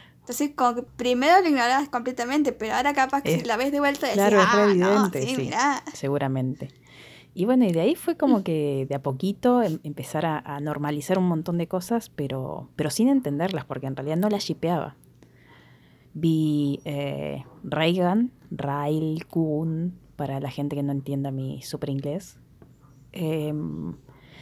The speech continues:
Speaker 2: ¿qué más vi? Vi Soul Eater Not.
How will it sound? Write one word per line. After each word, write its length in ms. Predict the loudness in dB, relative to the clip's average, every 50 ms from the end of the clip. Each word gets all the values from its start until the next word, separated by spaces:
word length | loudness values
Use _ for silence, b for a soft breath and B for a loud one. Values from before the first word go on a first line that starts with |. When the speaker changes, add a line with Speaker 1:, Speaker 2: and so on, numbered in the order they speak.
| B B B B B B
Speaker 2:
¿qué 120 | -4 -2
más 240 | -2 -2 -2 -4 -4
vi? 480 | -4 -2 -2 -2 -2 -2 -4 -4 -6 -6
Vi 760 | -6 -6 -6 -4 -4 -4 -4 -4 -4 -6 -6 -6 -6 -6 -8 -8
Soul 340 | -8 -6 -4 -2 -2 -2 -2
Eater 240 | -4 -4 -4 -4 -2
Not. 380 | -2 0 0 0 -2 -4 -8